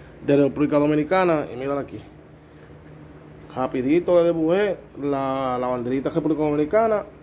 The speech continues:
y le hice, se la pinté. Ahí la tengo ya secando. A ver si más tardecito vengo, le pongo el motorcito, le pongo el plug. Mira aquí, tengo todo preparado, tengo el plug.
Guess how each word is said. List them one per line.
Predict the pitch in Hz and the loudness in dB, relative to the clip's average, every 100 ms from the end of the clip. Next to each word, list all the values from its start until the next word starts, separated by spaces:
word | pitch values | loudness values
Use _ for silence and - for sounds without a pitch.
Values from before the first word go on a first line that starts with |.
| - - | -20 -10
y | 139 | -8
le | 123 | -6
hice, | 123 123 - 143 147 135 123 107 92 - - - - - - | -6 -8 -4 -4 -2 -2 -4 -6 -10 -16 -20 -20 -20 -20 -14
se | - | -6
la | 127 | -4
pinté. | 123 113 98 139 - - - - - - - - - - - | -2 -4 0 -2 -2 -18 -20 -20 -20 -20 -20 -20 -20 -20 -14
Ahí | 104 117 | -6 -2
la | 131 | 0
tengo | 147 156 151 151 | 2 2 4 4
ya | 156 151 147 139 127 117 | 4 2 0 0 -4 -6
secando. | - 151 185 220 175 156 160 - - - - - - - - - | -4 -4 0 2 2 0 -4 -10 -20 -20 -20 -20 -20 -20 -18 -10
A | |
ver | 117 | -8
si | - 143 | -4 0
más | 147 | 0
tardecito | 147 151 147 202 202 156 143 - - - - - 104 | 0 0 0 0 -2 -2 -6 -8 -20 -20 -20 -16 -8
vengo, | 120 139 | -4 0
le | 139 135 | 0 0
pongo | 135 139 139 143 135 131 127 | 0 0 0 2 4 4 2
el | 113 131 | 0 -2
motorcito, | 135 139 131 202 220 190 175 165 151 - - | -2 -2 -4 -2 -2 2 2 2 -2 -16 -14
le | - | -12
pongo | 104 120 127 131 131 131 127 | -8 -4 0 2 4 4 2
el | |
plug. | 120 170 180 - | 0 0 0 -6
Mira | 120 120 | -6 -6
aquí, | 120 180 185 - - | 2 2 2 -4 -6
tengo | 117 | -4
todo | 120 127 | -2 -2
preparado, | 131 127 143 160 | -2 0 2 2
tengo | 135 127 | 2 -2
el | 123 | -2
plug. | 151 | -2